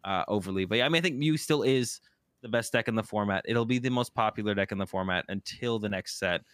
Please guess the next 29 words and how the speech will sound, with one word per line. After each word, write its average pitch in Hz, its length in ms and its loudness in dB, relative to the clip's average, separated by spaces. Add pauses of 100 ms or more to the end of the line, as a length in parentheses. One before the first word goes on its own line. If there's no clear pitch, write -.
(220)
Um, 92 120 -6
and 98 120 -6
only 110 220 -2
then 98 220 -2
will 95 100 -4
we 95 80 -4
could - 220 -8
probably 98 260 -2
see 95 260 -4
a 92 180 0
really 95 260 -4
dram-, 95 260 -8 (160)
dramatic, 110 400 -2
uh, 95 220 0 (120)
drastic 117 380 -2
change 101 400 -2
in 92 120 -6
the, 87 180 -2 (320)
in 95 120 -8
those 87 220 -4
terms 87 340 -4
of 85 120 -6
Mew 90 180 -4
kind 85 220 -6
of 82 80 -6
falling 85 320 -8
out 87 160 -4
of 85 140 -8
that, 87 300 -6